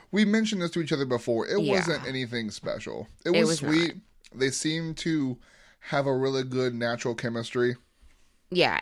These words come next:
Speaker 2: but we already knew that. You
Speaker 1: Right.
Speaker 2: know, like, that's the thing, is, like, Jed started out, yeah, I think he's a front runner. Do I think he'll be in the final two? I do. But, like, I think that, yeah, it just wasn't new. Like, we didn't
Speaker 1: No.
Speaker 2: learn any new information about him, like you were saying earlier,
Speaker 1: Yeah.
Speaker 2: you know, before we started. Like,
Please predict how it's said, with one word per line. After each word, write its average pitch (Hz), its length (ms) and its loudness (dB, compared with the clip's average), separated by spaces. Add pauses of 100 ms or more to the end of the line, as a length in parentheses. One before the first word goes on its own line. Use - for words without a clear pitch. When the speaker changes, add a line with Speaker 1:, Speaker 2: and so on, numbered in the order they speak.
Speaker 2:
but 311 180 6
we 320 120 6
already 311 320 4
knew 180 260 2
that. - 340 -4
You 185 60 2
Speaker 1:
Right. 165 200 6
Speaker 2:
know, 151 200 8
like, 160 220 2
that's 240 200 -2
the 240 100 -6
thing, 180 360 -2
is, 151 160 -2
like, 151 220 -2 (380)
Jed 196 340 0
started 240 280 0
out, 202 300 2
yeah, 170 240 4
I 165 120 4
think 175 180 -4
he's 170 160 -6
a 156 60 -4
front - 260 0
runner. 143 260 -2
Do 156 180 -4
I 156 80 -2
think 156 200 -8
he'll 160 120 -6
be 151 120 -6
in 143 60 -8
the 139 80 -12
final 135 260 -8
two? 254 320 -8
I - 120 -12
do. - 360 -6 (360)
But, 165 200 0
like, 175 320 0 (320)
I 208 120 4
think 254 320 -4
that, 208 320 0 (680)
yeah, 277 200 0
it 247 100 2
just 233 140 -4
wasn't 240 280 0
new. 226 280 -4 (200)
Like, 165 340 0
we 160 140 0
didn't 208 200 4
Speaker 1:
No. 143 80 2
Speaker 2:
learn 180 200 4
any 226 200 0
new 208 180 2
information 170 500 -2
about 131 240 0
him, 147 140 -4
like 147 200 0
you 170 120 2
were 160 100 4
saying 160 260 0
earlier, 123 440 -2
Speaker 1:
Yeah. 135 120 2
Speaker 2:
you 151 60 0
know, 139 100 0
before 143 240 -6
we 139 100 -4
started. 127 360 -4
Like, 123 160 -6